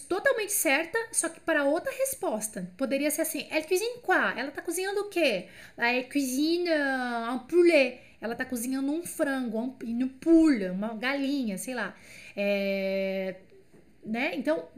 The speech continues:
é, seria outra pergunta. Ou, desculpa, seria outra resposta a essa pergunta, mas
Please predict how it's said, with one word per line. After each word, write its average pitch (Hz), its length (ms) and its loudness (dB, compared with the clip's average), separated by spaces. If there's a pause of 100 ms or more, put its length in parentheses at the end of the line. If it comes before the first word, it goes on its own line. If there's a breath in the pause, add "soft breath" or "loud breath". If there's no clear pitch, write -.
(120)
é, 220 240 0
seria 277 320 0
outra 370 340 2
pergunta. 339 680 -2
Ou, 233 80 -8
desculpa, - 360 -6
seria 240 240 -4
outra 285 200 -2
resposta 311 380 -6
a 294 40 -4
essa - 120 -10
pergunta, 277 380 -2
mas 311 260 -4